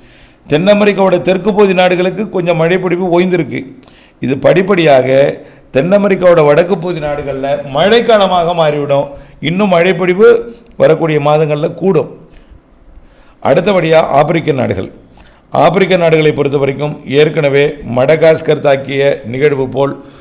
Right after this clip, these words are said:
புதிய காற்று சுழற்சி, மடகாஸ்கர் ரீயூனியன் மற்றும் மொரீஷியஸிற்கு ஒரு சாதாரண மழைப்பொழிவை கொடுப்பதற்கு வந்து கொண்டிருக்கு. இது மடகாஸ்கர் ரீயூனியன் மற்றும் மொரீஷியஸிற்கு சாதாரண மழைப்பொழிவை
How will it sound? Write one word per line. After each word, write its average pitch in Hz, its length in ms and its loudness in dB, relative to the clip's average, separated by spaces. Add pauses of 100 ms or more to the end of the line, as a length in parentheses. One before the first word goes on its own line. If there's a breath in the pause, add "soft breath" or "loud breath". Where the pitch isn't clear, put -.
(180 loud breath)
புதிய 190 360 2
காற்று 156 320 2
சுழற்சி, 139 400 -8
மடகாஸ்கர் 139 640 -4
ரீயூனியன் 151 500 -4
மற்றும் 143 300 -6
மொரீஷியஸிற்கு 151 760 -4 (520 loud breath)
ஒரு 151 200 0
சாதாரண 185 600 4
மழைப்பொழிவை 165 540 0
கொடுப்பதற்கு 147 520 -2
வந்து 143 300 0
கொண்டிருக்கு. 120 440 -6 (340 loud breath)
இது 139 160 -4
மடகாஸ்கர் 165 600 2
ரீயூனியன் 165 460 -2
மற்றும் 151 280 -6
மொரீஷியஸிற்கு 147 540 -6
சாதாரண 156 580 2
மழைப்பொழிவை 143 540 -4